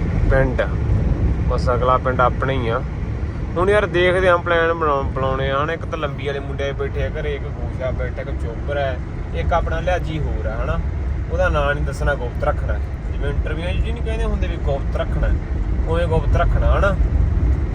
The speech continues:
ਤਾਂ ਕਰਕੇ ਤੇ ਗੁਪਤ ਹਮੇਸ਼ਾ ਗਲਤ ਕੰਮ ਵਾਲਾ ਬੰਦਾ ਹੀ ਨਾਂ ਰੱਖੂਗਾ। ਚੱਲ ਚੱਲ ਹੁਣ ਕਰਦੇ ਆ,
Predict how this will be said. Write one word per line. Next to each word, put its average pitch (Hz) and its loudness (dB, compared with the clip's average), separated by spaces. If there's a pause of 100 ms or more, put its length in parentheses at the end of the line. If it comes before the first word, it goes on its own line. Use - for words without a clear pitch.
(200)
ਤਾਂ 147 4
ਕਰਕੇ - 2
ਤੇ - -2
ਗੁਪਤ 185 2
ਹਮੇਸ਼ਾ 196 0
ਗਲਤ 156 2
ਕੰਮ 180 2
ਵਾਲਾ 165 2
ਬੰਦਾ 151 -4
ਹੀ 165 -2
ਨਾਂ 147 -2
ਰੱਖੂਗਾ। - -4 (760)
ਚੱਲ 160 -2
ਚੱਲ 165 0
ਹੁਣ 156 0
ਕਰਦੇ 147 0
ਆ, 170 -4